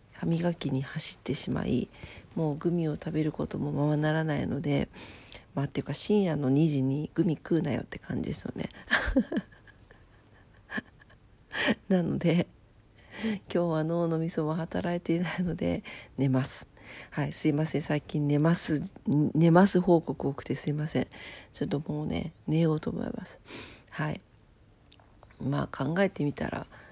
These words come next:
なんか休みの日もいろんなことやったりとかね、毎日毎日、あの、猫ちゃんたちの世話とか、まあ、やったりとかで、疲れてるんでしょうね。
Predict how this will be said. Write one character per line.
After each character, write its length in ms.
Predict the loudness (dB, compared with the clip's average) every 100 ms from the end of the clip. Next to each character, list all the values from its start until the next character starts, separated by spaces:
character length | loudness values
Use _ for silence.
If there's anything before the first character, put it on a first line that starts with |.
| -4
な 120 | -2
ん 20 |
か 200 | -2 -6 -4
休 280 | -2 0 0
み 140 | 2
の 100 | 2
日 160 | 2 4
も 140 | 4
い 80 | 4
ろ 120 | 4
ん 40 |
な 80 | 0
こ 140 | -2 -2
と 100 | -2
や 60 |
っ 20 |
た 140 | -2 -8
り 60 |
と 120 | -8 -6
か 140 | -2
ね、 200 | 0 -2 -6 -20 -20 -4
毎 180 | 0 0
日 200 | 0 0
毎 220 | 2 2
日、 380 | 0 -2 -2 -2 -6 -10 -4
あ 60 |
の、 120 | -2
猫 280 | 0 0 0
ち 120 | -2
ゃ 40 | -2
ん 60 |
た 120 | -2 -4
ち 100 | -2
の 60 |
世 160 | 0 0
話 140 | 0
と 120 | -2 -6
か、 220 | -6 -8 -12 -20 -20 -20 -20 -6
ま 120 | -2
あ、 80 | 0
や 100 | 0
っ 40 | -2
た 160 | -2
り 120 | -4
と 100 | -4
か 140 | -8 -8
で、 120 | -8 -10 -20 -20 -20 -20 -20 -20 -14
疲 240 | -6 -2
れ 80 | 0
て 140 | 4
る 100 | 4
ん 60 | 4
で 60 | 0
し 120 | -4
ょ 60 | 2
う 40 |
ね。 200 | 4 8